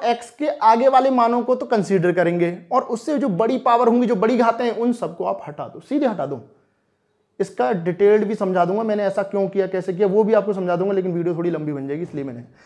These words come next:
आपको रिजल्ट बता रहा हूँ। आपको जब भी ऐसे क्वेश्चन टकराए तो आपको क्या करना है, एक्स दे रखा है एक सौ अठारह, तो जहाँ जहाँ एक्स है उससे आगे के मानों को कंसीडर करो, पीछे वाले मानों को हटा दो, हट जाएगा, ये हट जाएगा,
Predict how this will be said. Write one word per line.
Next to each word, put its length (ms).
आपको 220
रिजल्ट 300
बता 180
रहा 100
हूँ। 80
आपको 220
जब 180
भी 120
ऐसे 220
क्वेश्चन 560
टकराए 400
तो 40
आपको 300
क्या 100
करना 240
है, 120
एक्स 400
दे 120
रखा 240
है 260
एक 100
सौ 80
अठारह, 220
तो 140
जहाँ 300
जहाँ 180
एक्स 380
है 300
उससे 240
आगे 300
के 100
मानों 260
को 80
कंसीडर 400
करो, 180
पीछे 300
वाले 200
मानों 220
को 80
हटा 220
दो, 160
हट 160
जाएगा, 340
ये 100
हट 140
जाएगा, 320